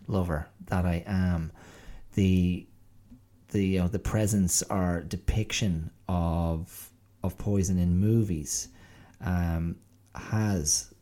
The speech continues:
has always featured, um, you know, on, on one level or another in, um,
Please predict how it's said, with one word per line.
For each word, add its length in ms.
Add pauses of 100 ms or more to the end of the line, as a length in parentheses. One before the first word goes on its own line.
(200)
has 300
always 240
featured, 600 (400)
um, 680 (1500)
you 100
know, 200
on, 320
on 180
one 180
level 380
or 80
another 500 (600)
in, 520
um, 440